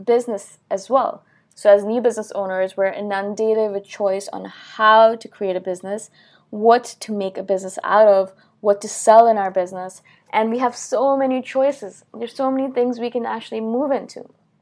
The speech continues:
For me, if you follow, if you so, follow the adage of "follow your passion and the money will follow,"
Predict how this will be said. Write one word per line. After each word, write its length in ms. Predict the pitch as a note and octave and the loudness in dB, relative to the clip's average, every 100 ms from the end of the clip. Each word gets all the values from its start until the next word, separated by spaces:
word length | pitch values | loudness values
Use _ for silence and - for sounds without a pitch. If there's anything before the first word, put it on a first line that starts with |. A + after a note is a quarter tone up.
| _ _ _ _ - - | _ _ _ _ -20 -8
For 160 | B3 A3+ | -4 0
me, 400 | C4 C#4 C4 C4 - _ - | 0 0 -4 -8 -20 _ -6
if 160 | A#3 | -4
you 80 | A#3+ | -4
follow, 300 | A#3 A#3 A3+ | 0 2 2
if 160 | A3+ A3+ | 0 -8
you 80 | A3 | -8
so, 220 | A#3 - | -6 -8
follow 420 | - - G#3+ A#3 | -10 -6 -4 -2
the 80 | A3+ | -2
adage 420 | - F#3+ G3+ G3 | 0 0 0 -2
of 140 | F#3+ | -6
"follow 380 | - G3 F#3+ G3 | -2 -2 2 2
your 160 | G3 F#3 | 0 -4
passion 440 | G3+ F#3+ - G3 | -2 -4 -6 -12
and 140 | F#3 F#3 | -12 -10
the 40 | |
money 260 | F#3 F#3+ F#3 | -10 -8 -10
will 120 | F3+ | -8
follow," 560 | - C4+ B3+ G3+ G3+ | 2 4 6 4 2